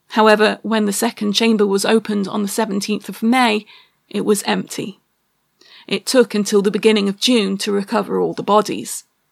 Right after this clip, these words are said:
Two executives of the Canadian company Trevali, which owned the mine, were found guilty of involuntary manslaughter and given suspended sentences and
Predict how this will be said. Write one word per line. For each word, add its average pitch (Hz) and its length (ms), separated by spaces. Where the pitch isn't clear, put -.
Two 220 200
executives 214 680
of 208 120
the 202 80
Canadian 226 580
company 208 400
Trevali, 202 760
which 202 340
owned 226 260
the - 120
mine, 190 360
were 208 120
found 220 380
guilty 247 380
of 247 140
involuntary 220 800
manslaughter 190 800
and 185 160
given 190 260
suspended 208 600
sentences 208 840
and 190 260